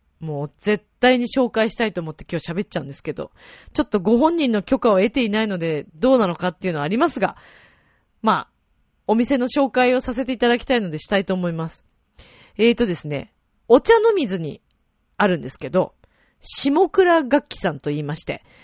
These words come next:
えー、下倉さんはですね、他にあのギターとか、えー、ベースとかもあるんじゃないかな。それからサックスとか、本当にいろんな楽器を扱っていて、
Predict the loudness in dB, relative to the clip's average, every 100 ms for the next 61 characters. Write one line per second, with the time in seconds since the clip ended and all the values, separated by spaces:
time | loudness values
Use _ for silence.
0 | _ -2 0 2 0 0 -2 -2 0 2
1 | 0 0 -2 0 0 -2 -4 -4 -4 -4
2 | -2 0 0 -2 -2 -4 0 -2 -2 -6
3 | -2 -4 -4 -20 -20 _ -8 -6 -6 -6
4 | -8 -10 -12 -12 -10 -4 -4 -4 -8 -8
5 | -6 -6 -8 -10 -14 -16 -14 -8 -8 -8
6 | -10 -10 -8 -8 -10 -8 -8 -8 -10 -6
7 | -6 -4 -2 0 0 0 -2 -2 -2 -2
8 | -2 -8 -8 -8 -4 -6 -6 -8 -8